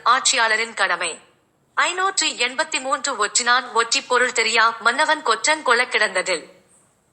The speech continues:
உளவாளியால் அறிந்ததே ஆராயாத ஆட்சியாளன் வெற்றி அடைவது இல்லை. ஐநூற்றி எண்பத்தி நான்கு. வினை செய்வார் தன் சுற்றம் வேண்டாதார் என்றான் கனைவரையும் ஆராய்வ தொற்று.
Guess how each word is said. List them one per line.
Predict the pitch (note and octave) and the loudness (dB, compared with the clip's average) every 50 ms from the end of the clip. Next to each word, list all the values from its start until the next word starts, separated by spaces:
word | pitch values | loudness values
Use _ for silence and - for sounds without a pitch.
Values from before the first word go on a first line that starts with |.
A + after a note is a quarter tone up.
| _ _ _ - | _ _ _ -2
உளவாளியால் | C4 D#4 F4+ F#4+ E4+ D#4 D4 C#4+ C#4 C4 C#4 C#4+ D#4+ E4+ - | 0 2 4 4 6 4 4 4 2 2 4 4 2 2 2
அறிந்ததே | - A3+ A#3+ C4+ C#4+ C#4 C#4+ C#4 C#4 D#4 F4 - - | 2 2 2 2 2 0 0 0 2 -2 -2 -2 0
ஆராயாத | - A#3+ C4+ C#4+ D4+ D#4 D#4+ D#4 D4 D4 D4 D#4 | 2 4 4 4 4 2 2 2 0 0 0 -2
ஆட்சியாளன் | - - G#3+ A3+ A#3 A3+ - B3 A3+ A3+ A3+ A#3+ B3 - | 0 2 0 0 2 0 0 0 0 0 0 -2 -6 -6
வெற்றி | - A3+ A#3 A#3 - C#4 C4+ | -6 -6 -4 -2 -4 -4 0
அடைவது | - G3+ G#3 A3 A#3 A3+ A3 G#3+ A#3+ A3 | 0 0 0 0 0 -2 -2 -4 -4 -6
இல்லை. | G3+ F#3 F3+ F3+ E3 C#3 - - _ _ _ _ _ _ _ _ _ _ _ - | -6 -6 -4 -4 -6 -6 -8 -14 _ _ _ _ _ _ _ _ _ _ _ -2
ஐநூற்றி | D4 E4+ F4+ F#4+ F#4+ G4 F#4+ F#4 F4 E4 A#3 | -2 0 0 0 -2 0 0 0 -2 -2 0
எண்பத்தி | G3+ A#3+ B3+ B3+ D#4 E4 - D#4 | -2 -4 -2 -2 -6 -4 -2 -2
நான்கு. | D4 C#4 C#4 D4 D#4 D#4 F4 F4 | 2 2 2 2 0 0 -4 -2
வினை | B3+ B3 A#3+ C4 | 0 0 0 2
செய்வார் | C4 - C4+ B3+ B3 A#3 A#3+ C4 C4 | 2 2 0 0 2 2 2 2 2
தன் | - A#3 A#3 A#3 | 2 0 0 2
சுற்றம் | - C4+ B3 - C#4 A#3+ A#3 | -2 -2 0 0 -2 0 0
வேண்டாதார் | A3+ A3 A#3 A3+ A3+ A3 A3+ - A#3+ A#3+ | 0 0 2 4 2 2 6 4 4 4
என்றான் | G#3+ G#3 G3+ - B3+ A#3+ G#3 F#3+ G3 - | 4 2 0 2 2 2 2 2 0 0
கனைவரையும் | - A3+ A#3+ C4 D#4 C#4 B3+ A#3+ B3 C#4 D#4 D#4 - - | 0 2 2 2 2 2 2 0 2 2 0 0 0 2
ஆராய்வ | - A3 A3 B3 C4+ C4+ C4+ C4 C4 B3+ | 2 4 4 4 4 2 2 2 -2 -4
தொற்று. | - G#3 - - - - - - | -2 -4 -6 -4 -4 -6 -6 -6